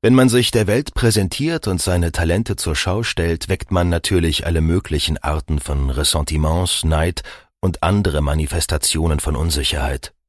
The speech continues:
Das ist nicht anders zu erwarten, aber Sie können nicht Ihr Leben lang auf die kleinkarierten Gefühle anderer Rücksicht nehmen.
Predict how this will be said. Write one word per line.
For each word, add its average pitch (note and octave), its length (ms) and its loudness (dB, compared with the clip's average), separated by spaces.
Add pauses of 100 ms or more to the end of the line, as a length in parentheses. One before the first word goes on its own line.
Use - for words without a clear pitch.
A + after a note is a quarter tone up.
(600)
Das A2+ 160 -2
ist C#3 260 0
nicht C3 300 2
anders G2 260 2
zu - 140 0
erwarten, D2 580 -4 (540)
aber A2+ 260 4
Sie B2 140 0
können C#3+ 240 0
nicht A2 200 2
Ihr E2+ 100 0
Leben G2 340 2
lang F2 280 2
auf C#2+ 140 -2
die C#2+ 160 -6
kleinkarierten D#2 800 -2
Gefühle D2 480 -2
anderer C2+ 400 -2
Rücksicht C#2 400 -4
nehmen. C#2 360 -2